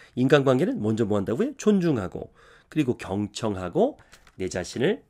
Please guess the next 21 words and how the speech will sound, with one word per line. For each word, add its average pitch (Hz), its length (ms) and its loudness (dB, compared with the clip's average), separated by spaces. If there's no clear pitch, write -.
낮춘다, - 580 -12
겸손. 80 480 -10
Understand, 104 760 0
understand는 113 640 -2
뭐예요? 85 240 -8
내가 92 220 -8
밑에 92 280 -10
있다. 76 480 -14
Understand, 101 800 -2
아래 95 260 -2
서 113 160 -4
있다는 87 340 -8
뜻이잖아요. 135 680 -10
이런 135 200 4
부분으로 139 360 0
참 - 480 -10
시스템이라는 104 1000 -6
거를 151 160 -6
잘 - 280 -12
정리돼 85 1500 -10
있습니다. - 520 -14